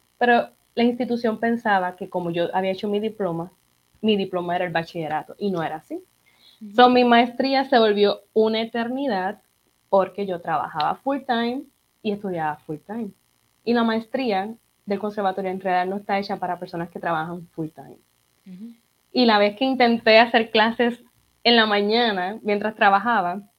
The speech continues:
Speaker 1: pues en la oficina los maestros me extrañaban, ¿no? Como que, "Pero si, si, si ve, se supone que esté aquí". Y yo estaba tomando clases.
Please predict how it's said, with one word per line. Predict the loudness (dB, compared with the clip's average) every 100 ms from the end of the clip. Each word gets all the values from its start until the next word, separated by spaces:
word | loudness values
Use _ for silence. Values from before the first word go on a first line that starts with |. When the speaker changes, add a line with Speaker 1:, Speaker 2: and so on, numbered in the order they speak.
| _ _ _ -2
Speaker 1:
pues | 0 2 -2 -6
en | -4 -2
la | 0
oficina | -2 -4 -2 0 -2 -2
los | -2
maestros | -2 -4 -4
me | -4
extrañaban, | -6 -8 -10 -4 0 2 2 0
¿no? | -2 0
Como | 0 0
que, | -2 -6 -6
"Pero | -6 -6
si, | -6
si, | -8 -10 -6
si | -4
ve, | -4
se | -6
supone | -8 -10
que | -10
esté | -20 -20
aquí". | -18 -18 _ _ -8
Y | -6
yo | -6
estaba | -4 -2 0 -4 -6 -10
tomando | -8 -8 -10
clases. | -12 -14 -14